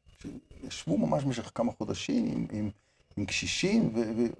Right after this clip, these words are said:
וכל אחד הוציאו לו ספר, ועשינו פרויקט כזה, ו-, והיה מאוד מוצלח כשלעצמו. עבדנו גם עם הרווחה,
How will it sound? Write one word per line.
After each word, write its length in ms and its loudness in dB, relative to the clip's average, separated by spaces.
וכל 220 -2
אחד 180 4
הוציאו 260 0
לו 100 0
ספר, 520 0
ועשינו 420 0
פרויקט 340 2
כזה, 240 0
ו-, 480 8
והיה 680 8
מאוד 240 8
מוצלח 400 6
כשלעצמו. 640 4
עבדנו 340 10
גם 100 4
עם 160 0
הרווחה, 640 4